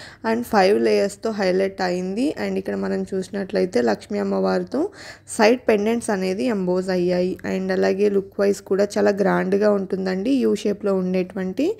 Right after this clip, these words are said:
హారం డిజైన్ అని అయితే చెప్పాలి. And నెక్స్ట్ మరొక డిజైన్ చూడబోతూ ఉన్నామండి. ఈ డిజైన్‌లో పెండెంట్ వచ్చేసి లక్ష్మీ అమ్మవారు and పీకాక్ కాంబినేషన్‌లో వచ్చింది. And అలాగే హారం అంతా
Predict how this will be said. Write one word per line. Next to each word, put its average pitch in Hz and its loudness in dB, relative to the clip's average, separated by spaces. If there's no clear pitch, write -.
హారం 208 4
డిజైన్ 185 0
అని 185 -2
అయితే 180 -2
చెప్పాలి. 175 0
And 208 0
నెక్స్ట్ 240 -2
మరొక 214 2
డిజైన్ 240 0
చూడబోతూ 202 -2
ఉన్నామండి. 196 2
ఈ 262 2
డిజైన్‌లో 226 2
పెండెంట్ 226 0
వచ్చేసి 208 0
లక్ష్మీ 233 -2
అమ్మవారు 226 2
and 220 2
పీకాక్ 202 -2
కాంబినేషన్‌లో 202 0
వచ్చింది. 190 -2
And 208 2
అలాగే 208 2
హారం 208 2
అంతా 208 -2